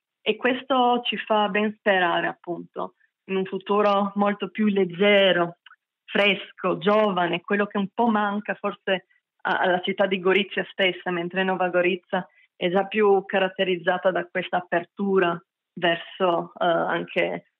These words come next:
uno sguardo internazionale, eh, più fresco e giovane, ecco, essendo Nova Gorizia una città sorta appena dalla fine degli anni quaranta. E quindi penso che questa sia veramente una meravigliosa opportunità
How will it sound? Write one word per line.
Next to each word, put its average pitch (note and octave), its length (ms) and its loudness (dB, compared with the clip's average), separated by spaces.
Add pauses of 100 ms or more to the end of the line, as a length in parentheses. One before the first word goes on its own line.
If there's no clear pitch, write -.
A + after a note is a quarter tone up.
uno F#3 180 0
sguardo F3+ 340 2
internazionale, F#3 1300 -2 (260)
eh, E3 520 0
più G3 180 -2
fresco F3 480 -2
e F3+ 60 2
giovane, D#3+ 640 0
ecco, E3 280 -6
essendo F#3 580 0 (120)
Nova F3+ 240 0
Gorizia F3 480 0
una F3 160 -4
città F3 420 -6
sorta E3+ 360 -4
appena E3 460 -6 (240)
dalla D#3+ 200 -4
fine F3+ 200 0
degli E3 200 0
anni D#3 220 -4
quaranta. - 720 -4 (460)
E F#3+ 160 -4
quindi A3+ 340 2
penso G3 340 -2
che G3 120 -2
questa G3+ 360 -6
sia F3+ 440 0 (140)
veramente F3+ 580 0 (160)
una E3+ 480 -4 (100)
meravigliosa F3 720 0
opportunità F3 920 -6